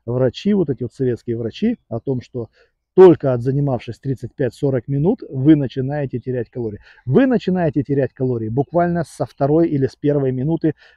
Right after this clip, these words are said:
вашей тренировки. Зависит от интенсивности и напряжения ваших упражнений. Если вы занимаетесь с гантелями,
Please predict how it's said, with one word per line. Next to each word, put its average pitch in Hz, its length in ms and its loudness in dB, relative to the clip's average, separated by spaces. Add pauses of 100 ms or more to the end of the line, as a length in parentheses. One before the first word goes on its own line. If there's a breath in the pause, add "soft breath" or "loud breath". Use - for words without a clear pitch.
(140 soft breath)
вашей 135 320 0
тренировки. 139 600 -2 (220 soft breath)
Зависит 143 540 0
от 160 220 0
интенсивности 165 1120 2 (380)
и 170 260 2
напряжения 143 800 2
ваших 123 500 -4 (380)
упражнений. 131 800 0 (200 soft breath)
Если 147 260 2
вы 143 100 4
занимаетесь 131 640 0
с 127 40 -4
гантелями, 190 600 4